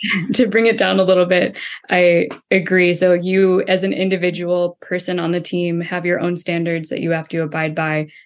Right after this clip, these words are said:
but then you have to make sure that you're accounting for the universal design as your team as a whole. And then you have to test, uh, to make sure that you are abiding by those standards.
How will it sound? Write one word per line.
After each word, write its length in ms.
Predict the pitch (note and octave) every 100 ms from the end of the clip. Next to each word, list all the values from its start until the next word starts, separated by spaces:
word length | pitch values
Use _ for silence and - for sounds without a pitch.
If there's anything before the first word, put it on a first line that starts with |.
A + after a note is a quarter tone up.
| _
but 140 | - E3
then 120 | E3+
you 80 | F3
have 140 | E3
to 80 | D#3+
make 180 | E3+ D#3+
sure 300 | - E3+ E3
that 400 | E3 D#3+ D#3 - -
you're 180 | F3
accounting 420 | E3 - E3 D#3+ E3
for 180 | E3+
the 120 | E3 D#3+
universal 520 | D#3+ D#3 E3 E3 E3
design 520 | D#3+ D#3 D#3 D#3 D#3 - - _
as 100 | F3+
your 120 | E3+
team 320 | E3+ - F3+ E3+
as 200 | E3 D#3
a 60 |
whole. 420 | D3+ B3 C4+ C#4 C#4 - - -
And 160 | F#3
then 100 | F#3
you 80 | F#3
have 160 | F3+ F3
to 80 | E3
test, 640 | - D#3+ E3 - - - -
uh, 200 | D#3+ D3+
to 140 | D3+
make 240 | F3+ D#3+ D3
sure 380 | - D3+ D3 D3+
that 120 | -
you 140 | - D#3+
are 80 | D#3+
abiding 400 | D#3 D#3 D#3 D#3
by 160 | D#3
those 240 | D#3 D#3 -
standards. 520 | D#3 D#3 D3+ D3+